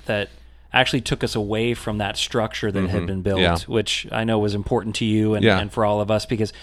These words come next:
Speaker 1: we hadn't encountered that really at all.
Speaker 2: Right.
Speaker 1: Um, and then to, to find that spot on the hillside, to, to shoot those scenes at the time that we wanted to,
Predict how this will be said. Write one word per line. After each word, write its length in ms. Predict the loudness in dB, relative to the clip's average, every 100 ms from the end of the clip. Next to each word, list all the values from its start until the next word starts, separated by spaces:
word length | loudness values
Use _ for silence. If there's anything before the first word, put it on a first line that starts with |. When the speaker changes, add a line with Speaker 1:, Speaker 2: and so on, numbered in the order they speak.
| -18 -2
Speaker 1:
we 140 | 0
hadn't 560 | 0 4 6 6 2 -2
encountered 560 | -4 -4 -2 0 0 2
that 320 | 0 -2 -10 -20 -8
really 440 | 2 6 8 6
at 140 | 2 2
all. 600 | 8 10 8 2 -2 -6 -8 0
Speaker 2:
Right. 360 | 0 0 -4
Speaker 1:
Um, 720 | -2 0 2 0 -2 -6 -10 -16 -20 -20 -20 -20 -20 -20 -20 -10 -4
and 120 | -2
then 200 | -2 -2
to, 180 | -2 -2
to 140 | -4
find 360 | 0 2 2 2
that 160 | -2 -4
spot 260 | -2 0
on 120 | 0
the 100 | -4
hillside, 680 | -4 -4 -4 -4 -2 -4 -6 -12 -8
to, 280 | -2 -2 -4
to 160 | -6
shoot 320 | -4 -2 0 2
those 220 | 2 2
scenes 280 | -2 -2 -4
at 100 | -6
the 60 |
time 380 | -10 -6 -2 -2
that 140 | -2
we 100 | 0 4
wanted 460 | 4 2 0 -6
to, 440 | -4 -4 -2 -2